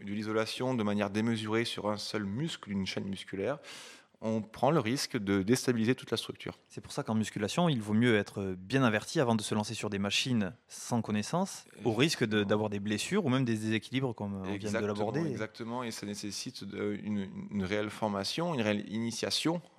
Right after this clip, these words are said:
Speaker 1: euh, qui doit être faite avec du sérieux pour éviter tout bouleversement d'équilibre musculaire et toute pathologie qui peut en découler.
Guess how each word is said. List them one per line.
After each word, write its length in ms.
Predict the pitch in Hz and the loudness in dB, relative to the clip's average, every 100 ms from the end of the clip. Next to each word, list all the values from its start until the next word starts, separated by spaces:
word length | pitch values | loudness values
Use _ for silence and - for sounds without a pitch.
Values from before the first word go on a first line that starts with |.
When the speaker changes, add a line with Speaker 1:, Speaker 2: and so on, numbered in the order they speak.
| - | -6
Speaker 1:
euh, 200 | 92 98 92 92 - - - - - | -6 -4 -8 -12 -16 -20 -20 -20 -20
qui 140 | - 95 | -18 -6
doit 220 | 98 95 | 0 0
être 140 | 101 | 0
faite 260 | - - 113 | -6 0 2
avec 240 | 101 98 | 2 -2
du 80 | 98 | -6
sérieux 540 | - - 131 101 123 185 - - - - _ | -4 0 0 0 -4 -6 -12 -16 -18 -20 _
pour 140 | 110 | 2
éviter 640 | 110 107 110 - 170 175 - - _ | 2 2 0 2 2 2 -6 -20 _
tout 160 | - 147 | -4 -4
bouleversement 840 | 120 127 117 120 - - 117 127 | 0 2 4 4 4 0 2 4
d'équilibre 640 | 110 104 - 113 113 98 92 - - - | 2 -2 -2 0 0 -2 -6 -12 -20 -10
musculaire 560 | 95 - 101 107 143 - | -10 -6 -2 0 0 -2
et 280 | 110 101 98 - | -2 0 -2 -6
toute 180 | 143 135 | -10 -4
pathologie 580 | - 120 113 101 101 139 | -2 0 0 -2 -2 -4
qui 120 | 110 | -10
peut 140 | - | -6
en 120 | 113 | -4
découler. 420 | 95 95 - 98 | -4 -6 -6 -6